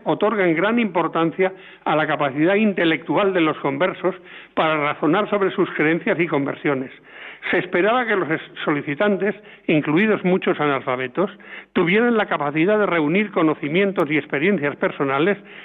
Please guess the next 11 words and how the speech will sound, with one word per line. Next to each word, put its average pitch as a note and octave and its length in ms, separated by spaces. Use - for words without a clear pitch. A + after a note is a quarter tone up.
tener G#3 280
un G#3+ 100
buen G#3+ 220
conocimiento D#3+ 680
del C3+ 140
cristianismo F3+ 720
y E3 140
dar G#3 180
una A3 140
explicación F3+ 560
autorizada E3+ 720